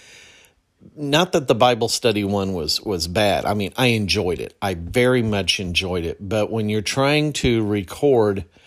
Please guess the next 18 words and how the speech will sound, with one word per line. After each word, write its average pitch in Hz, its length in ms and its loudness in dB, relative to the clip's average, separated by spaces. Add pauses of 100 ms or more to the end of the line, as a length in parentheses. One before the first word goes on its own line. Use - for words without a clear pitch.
(280)
multiple 131 720 2
podcasts 107 840 0 (200)
in 156 260 4
the 165 80 2
morning 113 600 0 (140)
before 98 460 2
you 135 160 2
go 120 240 4
to 113 100 6
work, 92 460 0 (1700)
uh, 110 560 2
the 131 260 -8
creativity 135 720 4
just 98 220 2
started 95 500 -2 (640)
draining. 90 720 -4 (840)
So, - 480 -4 (440)
um, 95 580 -2